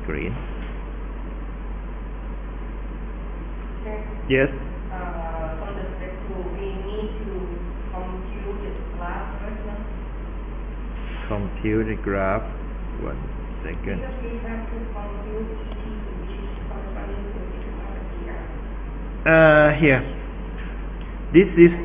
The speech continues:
Speaker 1: taken from
Speaker 2: The stress.
Speaker 1: stress strain relationship.
Speaker 2: Yes.
Speaker 1: Yeah. From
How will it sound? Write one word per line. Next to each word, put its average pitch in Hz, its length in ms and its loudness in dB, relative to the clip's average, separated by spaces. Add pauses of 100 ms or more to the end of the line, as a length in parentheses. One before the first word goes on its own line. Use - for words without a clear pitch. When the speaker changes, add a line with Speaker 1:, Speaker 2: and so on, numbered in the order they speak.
(140)
Speaker 1:
taken 160 400 10
from 131 460 10 (2500)
Speaker 2:
The - 80 -6 (920)
stress. - 0 -
Speaker 1:
stress 123 260 4
strain 107 220 2
relationship. 101 600 0 (360)
Speaker 2:
Yes. - 140 -6 (560)
Speaker 1:
Yeah. 78 140 -4 (4000)
From 110 300 2